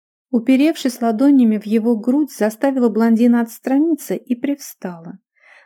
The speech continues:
На хмурый взгляд ответила насмешливым, а затем толкнула Марсдена, чтобы на этот раз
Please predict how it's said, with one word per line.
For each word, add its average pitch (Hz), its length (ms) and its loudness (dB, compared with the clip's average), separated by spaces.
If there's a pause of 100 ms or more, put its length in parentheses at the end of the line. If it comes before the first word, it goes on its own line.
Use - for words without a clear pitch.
На 208 160 2
хмурый 240 380 4
взгляд 214 380 -2
ответила 202 480 -2
насмешливым, 233 920 -4
а 220 100 0
затем 220 380 0
толкнула 233 640 2
Марсдена, 196 520 -2
чтобы 202 320 -4
на 208 160 0
этот 320 300 -2
раз 214 240 -2